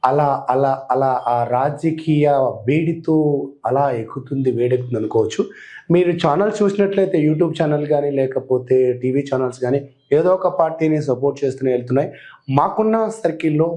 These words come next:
మాకున్న ఇన్ఫర్మేషన్లో మ్యాక్సిమం అనాలిసిస్ చేసి, కేవలం ఎటువంటి పక్షపాతం లేకుండా, ఏ పార్టీకి సపోర్ట్ చేయకుండా, మాకు తెలిసిన నిజాల్ని మీ ముందు ఉంచడం కోసమే ఈ వాహిని డైలీ.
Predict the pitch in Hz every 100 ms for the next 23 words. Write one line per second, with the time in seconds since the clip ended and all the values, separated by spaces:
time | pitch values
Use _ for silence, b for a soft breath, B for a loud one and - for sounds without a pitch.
0 | 131 127 131 143 139 139 135 - b b
1 | b b - 131 160 160 151 147 131 123
2 | 170 208 131 117 127 135 135 156 147 151
3 | 156 143 147 143 127 117 123 120 - 196
4 | B B - 147 151 170 190 180 - -
5 | 147 151 202 196 185 202 196 185 - -
6 | 127 123 120 113 - 113 117 147 147 123
7 | 120 123 127 - 113 120 120 120 123 120
8 | 160 - B B B B 127 151 156 147
9 | 135 139 110 110 120 120 117 117 - -
10 | _ 110 135 190 185 170 151 - 135 127
11 | 131 120 131 180 B B B 131 120 117
12 | 110 113 101 92 87